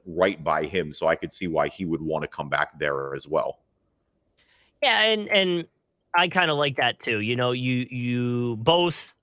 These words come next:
Speaker 2: player and team believed in each other in a way, you know, like, they, they, they let him recover and get there, and we saw a little bit of a flash towards the end of the season last year, so I, I like running it back with, with the Heat as well. I understand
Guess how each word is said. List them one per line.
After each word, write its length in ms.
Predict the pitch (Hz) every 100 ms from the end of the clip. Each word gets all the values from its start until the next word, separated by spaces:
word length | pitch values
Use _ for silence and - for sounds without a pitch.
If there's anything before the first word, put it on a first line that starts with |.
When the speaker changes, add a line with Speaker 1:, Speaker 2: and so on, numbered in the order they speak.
| _ _ -
Speaker 2:
player 380 | - 165 160 156
and 260 | 135 135
team 380 | 120 156 151 147
believed 400 | 131 127 139 135
in 100 | 143
each 160 | 143 139
other 320 | 147 139 135
in 180 | 135 135
a 80 |
way, 360 | 123 120 131 135
you 200 | 139 139
know, 200 | 131 123
like, 300 | 123 113 113
they, 280 | 131 120 120
they, 240 | 123 120 120 120
they 160 | - 120
let 180 | 120 120
him 420 | 123 120 117 113 -
recover 680 | - 113 156 170 156 147 139
and 160 | 123 123
get 240 | 160 156
there, 240 | 151 139 135
and 80 | 123
we 80 |
saw 340 | 117 - 135 131
a 20 |
little 180 | 127 123
bit 120 | 117
of 100 | 107
a 60 | 107
flash 480 | - 160 147 139
towards 240 | - 127 113
the 140 | 117
end 100 | 113
of 60 | 107
the 80 | 110
season 360 | - 180 160
last 300 | 156 143 135
year, 280 | 143 139 135 - - _ _
so 460 | - 131 123 120 -
I, 140 | 123 127
I 180 | 139 147
like 260 | 143 135
running 260 | 131 127 123
it 80 | 113
back 300 | 117 113 113
with, 320 | 120 110 -
with 200 | 131 113
the 100 | 117
Heat 180 | 113 123
as 180 | 107 107
well. 220 | 113 110
I 100 | 107
understand 540 | 110 107 - 107 101